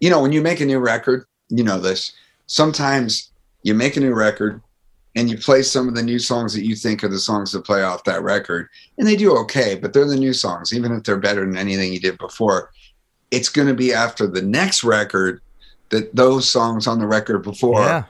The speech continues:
Speaker 1: start to become fan favorites or whatever. It's super weird how that works, you know? And, like, sometimes you even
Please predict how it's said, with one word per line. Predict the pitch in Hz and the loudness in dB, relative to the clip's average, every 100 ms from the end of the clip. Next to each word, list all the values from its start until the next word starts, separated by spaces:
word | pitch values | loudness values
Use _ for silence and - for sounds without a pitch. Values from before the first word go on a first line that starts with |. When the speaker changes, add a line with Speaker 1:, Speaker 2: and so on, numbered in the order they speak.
| _ | _
Speaker 1:
start | - - 120 | -2 2 2
to | - | 0
become | 107 120 107 | -4 -4 -2
fan | - 110 104 | 0 0 0
favorites | - 90 82 - | 0 -2 -2 -6
or | 82 | -4
whatever. | 87 82 73 - - - - _ | -2 -4 -6 -12 -20 -20 -20 _
It's | - | -4
super | - 214 165 113 | 0 0 0 0
weird | 113 110 | 2 2
how | 104 98 | 2 2
that | 95 87 | 2 2
works, | 113 127 120 92 - - | 2 2 2 0 -4 -2
you | |
know? | 101 98 107 | 0 2 2
And, | 117 | 0
like, | 123 120 185 | -2 -2 -2
sometimes | 156 214 262 208 139 | 0 0 0 0 0
you | 135 135 | 2 2
even | 127 120 | 0 -4